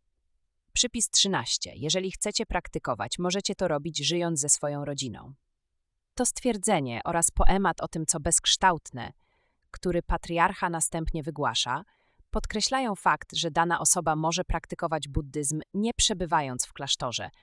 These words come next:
ponieważ w rzeczywistości buddyzm jest drogą codziennego życia. Ta zasada wydaje się być zapomnianą przez wielu ludzi i przez to powstało błędne rozumienie, że prawdziwym buddystą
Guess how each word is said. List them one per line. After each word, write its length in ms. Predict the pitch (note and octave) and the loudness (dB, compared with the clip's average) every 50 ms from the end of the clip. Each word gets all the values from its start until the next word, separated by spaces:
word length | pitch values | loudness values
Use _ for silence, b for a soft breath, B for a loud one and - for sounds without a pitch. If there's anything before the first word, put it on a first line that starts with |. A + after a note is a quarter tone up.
| b b | b b
ponieważ 360 | - G#3 A3 A#3 G#3+ G#3+ F#3 | -4 -2 0 0 0 0 0
w 60 | E3+ | 0
rzeczywistości 760 | F3+ G3+ F#3+ - G#3 F3 F#3 - - - G#3+ G#3 - - G3 | -2 -2 0 -2 -2 -2 -2 -4 -2 -2 -2 -2 -2 -4 -4
buddyzm 460 | D#3+ C#3+ F3 E3 D3 F3 E3+ E3 E3 | -4 -4 -4 -4 -2 -2 -2 -2 -2
jest 220 | D#3+ D#3 D3+ C#3+ C#3+ | -2 -4 -4 -6 -4
drogą 380 | C#3 E3 D#3 D3 C#3+ D#3+ D#3 D#3 | -2 0 0 0 0 -2 -2 -2
codziennego 640 | - - D3+ - D#3+ C#3+ C#3+ C3+ B2+ B2 A#2+ C3+ C#3 | -4 -4 -4 -4 -4 -4 -4 -4 -4 -4 -4 -4 -4
życia. 360 | C#3 D#3+ - - - - - - _ _ _ _ _ _ _ _ _ _ | -2 -4 -4 -4 -8 -10 -10 -18 _ _ _ _ _ _ _ _ _ _
Ta 140 | - G#3 G3 | -4 -2 -2
zasada 580 | F#3 F#3+ E3 - - D#3+ C#3 B2+ C#3 D#3+ G3+ A3+ - | 0 0 0 0 0 0 0 0 0 -2 -2 -4 -6
wydaje 400 | E3 E3+ E3+ E3 D#3+ E3 E3 E3 | -6 -4 0 0 2 2 2 2
się 240 | - - E3 D#3+ D3+ | 0 0 0 -2 -2
być 280 | C#3 D#3 C#3+ - - - | -2 -2 -2 -2 -4 -4
zapomnianą 680 | - D3 F3 D#3+ - - D#3 D#3 D#3+ D#3+ F3+ F3+ D#3+ D3 | -2 0 0 0 2 2 0 0 2 0 0 0 0 0
przez 260 | C#3 - - C#3+ C3+ | 0 0 0 -2 -4
wielu 300 | C3+ C3 D#3+ E3 D#3+ D#3+ | -2 -2 0 0 0 0
ludzi 440 | D3+ C#3+ C#3 C3 - - - - A3 - _ _ _ _ _ _ _ - | 0 -2 -4 -4 -6 -6 -8 -8 -12 -14 _ _ _ _ _ _ _ -10
i 80 | A#3 - | -4 0
przez 260 | - - A#3+ A3+ - | 0 2 2 0 -2
to 100 | - G#3+ | -4 -4
powstało 500 | - G3 - - - - D#3+ D#3+ D#3+ D3+ | -4 -2 0 0 2 2 2 2 2 0
błędne 360 | C#3 D#3+ D#3+ D#3 D3+ D3+ D3 | 0 -2 -2 0 -2 -2 -2
rozumienie, 580 | C#3+ C#3 - D3 D3 D3+ D3 B2 A2 - D#2 - b b b b b b b b b b b - | -2 -4 -2 -2 -2 -2 -2 -4 -6 -8 -12 -14 b b b b b b b b b b b -4
że 340 | - - F3+ E3+ D#3 D3 - _ _ _ | -2 0 0 0 0 -2 -4 _ _ _
prawdziwym 580 | - - G3+ F3+ D#3+ - - A#3+ B3 A#3+ G3+ E3+ | 2 2 2 2 2 -2 -4 -2 0 0 0 0
buddystą 760 | C#3 E3+ E3+ C#3+ C3 D#3+ D#3+ - - - G3 G3 G#3+ A3+ B3 | 0 -2 -6 -4 -4 -4 -2 -2 -2 -2 -2 -2 -2 -4 -6